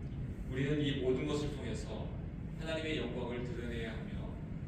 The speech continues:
그 영광을 드러내기 위해서 또 다른 사람들을 섬기는 일을 함께하는 것입니다. 우리의 인생의 목적이 이렇게 수정이 되어야 한다는 것입니다. 삶의 모든 순간을 하나님과 또 다른 사람을 위해서 희생한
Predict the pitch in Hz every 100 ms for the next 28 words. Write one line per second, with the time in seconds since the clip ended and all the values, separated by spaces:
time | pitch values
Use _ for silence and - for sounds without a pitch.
0 | - 139 135 151 156 156 139 135 120 -
1 | 110 - - - - - - - - 131
2 | 131 135 135 - 110 107 - - - -
3 | - - 156 151 - - - - - -
4 | 123 - 208 - - 107 - - - -
5 | - - - - - - 143 151 151 127
6 | 139 139 135 - - - - - - -
7 | - - - - 123 123 127 123 - -
8 | 135 135 135 107 107 104 104 - 110 98
9 | - - - - - - - - - -
10 | - - - 156 151 147 143 113 117 135
11 | - - - 120 107 110 101 - - -
12 | - - - 151 143 - - - - -
13 | - - 135 - 117 143 147 143 139 131
14 | 113 110 - 107 - - - - -